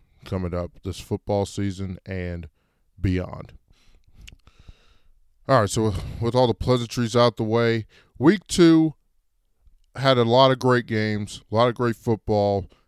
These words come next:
Like I said, Dallas, a-, amazing comeback. Um, but we're gonna start with the injuries.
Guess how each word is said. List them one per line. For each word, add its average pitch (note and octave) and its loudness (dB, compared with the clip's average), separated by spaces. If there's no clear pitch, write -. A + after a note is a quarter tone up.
Like A2 -2
I - -2
said, G#2 -2
Dallas, A2+ 2
a-, A#2 -4
amazing G#2 -2
comeback. F2 -10
Um, G2 -2
but A2 2
we're B2+ -6
gonna D#3 0
start B2+ 4
with F#2 -4
the G2 -10
injuries. F2 -10